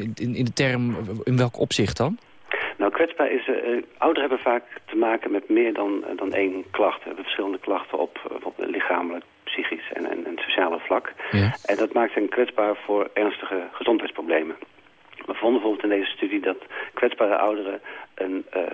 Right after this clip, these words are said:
Speaker 2: vier tot vijf maal grotere kans hebben om binnen drie jaar, eh, opgenomen te worden in een verzorgingshuis of verpleeghuis.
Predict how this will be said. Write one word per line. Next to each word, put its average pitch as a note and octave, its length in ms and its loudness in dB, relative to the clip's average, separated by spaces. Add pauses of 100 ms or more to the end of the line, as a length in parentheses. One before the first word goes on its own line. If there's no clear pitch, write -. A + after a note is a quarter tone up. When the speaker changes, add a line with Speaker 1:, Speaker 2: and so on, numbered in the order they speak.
(280)
Speaker 2:
vier C3 220 0
tot - 140 -4
vijf C3+ 240 2
maal G#2+ 120 -2
grotere G2 420 -4
kans - 280 2
hebben G2 220 0
om G2+ 160 0
binnen F#2+ 260 -2
drie A#2+ 220 2
jaar, G#2 380 2
eh, F#2+ 160 -6
opgenomen G2 380 0
te F#2+ 80 -2
worden F2 180 -2
in - 80 -4
een E2+ 100 -4
verzorgingshuis F2 600 0
of - 80 -12
verpleeghuis. A#2+ 720 -2